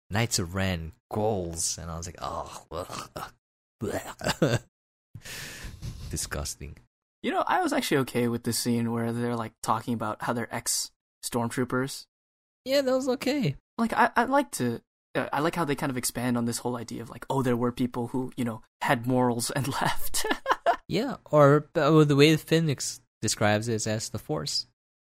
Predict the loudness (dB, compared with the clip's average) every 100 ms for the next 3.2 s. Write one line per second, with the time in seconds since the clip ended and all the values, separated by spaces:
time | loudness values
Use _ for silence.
0 | _ -12 -8 -8 -6 -2 0 0 -2 -4
1 | -4 -4 -4 -2 -2 -2 -4 -2 0 -2
2 | -4 -10 -14 -16 -18 -18 -12 -8 -6 -4
3 | -4 -4